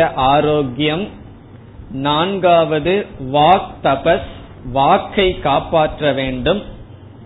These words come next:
ஐந்தாவது மீண்டும் மீண்டும் நான் கேட்க வேண்டும், ஆறாவது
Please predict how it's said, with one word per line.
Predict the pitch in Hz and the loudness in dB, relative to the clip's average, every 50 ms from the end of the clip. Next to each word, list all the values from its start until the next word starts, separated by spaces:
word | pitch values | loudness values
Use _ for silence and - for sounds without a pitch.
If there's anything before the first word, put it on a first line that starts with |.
| - - - - 139 | -20 -16 -6 -2 0
ஐந்தாவது | 147 160 180 208 208 196 175 180 170 170 165 147 151 147 139 160 196 220 - - - - - - - - - - 139 | 2 2 2 2 0 2 4 6 8 8 6 6 4 2 2 2 0 0 0 -4 -8 -6 -6 -6 -8 -8 -8 -8 -6
மீண்டும் | 143 151 165 180 208 220 226 226 214 196 208 202 185 180 170 160 | -4 -2 0 0 2 2 2 2 4 4 4 4 4 0 -4 -2
மீண்டும் | 160 160 170 185 202 196 170 180 180 165 160 151 | -2 -2 -2 -2 -2 -2 2 2 2 2 0 -4
நான் | 151 151 147 147 147 143 139 135 | -2 -2 -2 -2 -2 -2 -4 -4
கேட்க | - 151 170 190 175 - - 175 156 147 | 0 0 0 0 0 -2 0 0 2 2
வேண்டும், | 147 143 143 135 139 131 135 139 131 127 127 123 - - - - - - - - - - 131 127 | 2 0 -2 -2 -2 0 0 0 0 0 -4 -6 -10 -14 -18 -20 -20 -20 -20 -18 -10 -4 0 2
ஆறாவது | 135 151 175 170 170 165 156 151 143 135 139 127 123 127 | 4 4 4 4 4 4 4 4 2 2 0 0 0 0